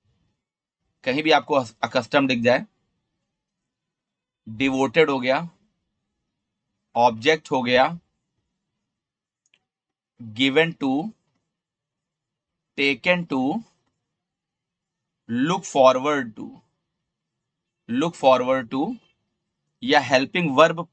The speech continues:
plus used to। वैसे used to plus, अ, वी वन होता है, but लेकिन उसके पहले अगर हेल्पिंग वर्ब आया तो helping verb used to क्या हो जाता है, आईएनजी हो जाता है, राइट? अगर वर्ब आएगा तो आईएनजी फॉर्म में आएगा,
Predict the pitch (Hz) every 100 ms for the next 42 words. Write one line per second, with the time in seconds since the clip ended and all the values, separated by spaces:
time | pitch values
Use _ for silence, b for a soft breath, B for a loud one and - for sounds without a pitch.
0 | - 175 170 143 139 139 - - 104 _
1 | _ _ _ _ _ _ _ 117 127 135
2 | 202 180 175 - 180 165 151 - 123 113
3 | 107 101 - _ _ _ _ _ _ _
4 | - 117 135 156 123 165 165 143 147 156
5 | 135 - 135 143 151 123 131 135 202 147
6 | 117 104 92 _ _ _ _ - 127 139
7 | 139 202 180 165 143 143 - 143 123 120
8 | 117 113 160 - 120 113 107 104 110 -
9 | - - _ _ _ _ _ _ - 117
10 | 120 - - _ _ _ _ - 147 180
11 | 170 151 160 135 123 135 131 123 113 110
12 | 107 135 151 147 151 160 175 180